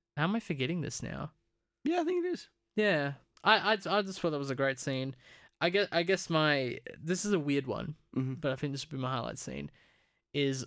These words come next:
Speaker 1: when they start giving everyone tasks. Like, you got homework
Speaker 2: Oh, yeah.
Speaker 1: every week, and they do stuff like in vandalism and whatnot.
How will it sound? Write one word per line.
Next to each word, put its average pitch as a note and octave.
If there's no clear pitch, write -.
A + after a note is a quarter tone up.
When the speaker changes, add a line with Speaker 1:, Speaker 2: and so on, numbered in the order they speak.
Speaker 1:
when D#3+
they D3
start D3
giving B2+
everyone A2+
tasks. -
Like, A2+
you D3+
got E3
homework B2+
Speaker 2:
Oh, -
yeah. C3+
Speaker 1:
every A#2+
week, -
and C3
they B2+
do C3
stuff B2+
like B2
in B2
vandalism A#2+
and A2
whatnot. A2